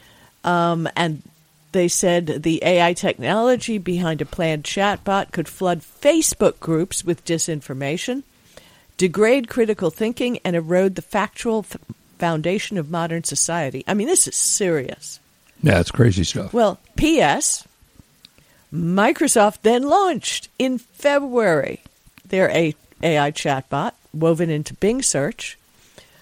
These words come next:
Speaker 1: We're gonna talk a little about how that expands in a minute. And Google has its own one, which is Bard. I gotta tell you, I've tried them both. I think Bard is better.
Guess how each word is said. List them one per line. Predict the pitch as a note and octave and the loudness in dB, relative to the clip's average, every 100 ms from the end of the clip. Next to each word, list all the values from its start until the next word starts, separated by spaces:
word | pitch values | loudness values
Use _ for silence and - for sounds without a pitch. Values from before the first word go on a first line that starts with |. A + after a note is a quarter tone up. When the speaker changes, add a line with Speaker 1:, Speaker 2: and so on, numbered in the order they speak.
| _ - | _ -4
Speaker 1:
We're | F#3 | -2
gonna | E3+ | -2
talk | - F#3 F#3 | 0 0 0
a | E3+ | -4
little | E3 F3 | -2 -2
about | F3 D#3+ D3+ C#3 - | -2 0 0 0 -4
how | - D#3 C#3+ | -10 -8 -4
that | D3 D3+ | -4 -4
expands | - - - E3 D3+ D3 - | -6 -8 -6 -4 -4 -6 -8
in | C3 | -8
a | |
minute. | C3 G#3 D#3 - - - - - - | -6 -4 -4 -6 -14 -20 -20 -12 -4
And | B3+ | -2
Google | A3+ F4+ F4 E4 | 4 4 4 2
has | B3+ A#3 A3+ A3+ A3+ - - | 2 4 4 4 0 -4 -2
its | G#3 G3+ | -2 -2
own | - F3 F#3 E3+ | 0 0 0 0
one, | D#3 D#3+ D#3+ | -2 -2 -2
which | - D#3+ D3 | -4 -4 -4
is | D3 | -8
Bard. | C3 D#3+ C#3+ B2+ - | -4 -2 -2 -4 -6
I | - | -6
gotta | D#3+ G#3+ A3+ | 0 0 0
tell | B3 C#4 | -4 -4
you, | C#4 B3 | -2 -2
I've | - D#3 | -4 -4
tried | - F3 D#3 | -4 -2 -2
them | E3+ | -4
both. | D#3 D#3+ D3+ | -4 -4 -4
I | - | -6
think | D#3+ - - | -8 -10 -4
Bard | D3+ D3+ D3+ | 0 0 -2
is | D3 | -8
better. | - D#3 C3+ | -2 -2 0